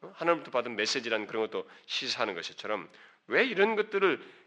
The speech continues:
각 책들에서 하나님으로부터 전-, 전달을 받은 자들이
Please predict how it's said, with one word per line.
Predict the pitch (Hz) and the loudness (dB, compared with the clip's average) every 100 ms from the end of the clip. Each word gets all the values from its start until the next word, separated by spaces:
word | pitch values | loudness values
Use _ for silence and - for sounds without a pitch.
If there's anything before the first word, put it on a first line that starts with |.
| _ | _
각 | - 143 - | -2 -2 -2
책들에서 | - - - 151 95 - 113 90 | -6 -4 0 4 4 2 0 0
하나님으로부터 | 160 156 147 135 120 110 - | 0 2 2 2 -6 -8 -6
전-, | 120 - | -6 -6
전달을 | 120 117 113 | -4 -2 -2
받은 | 104 104 101 | -2 -4 -2
자들이 | 101 95 104 87 | -2 -2 -2 -4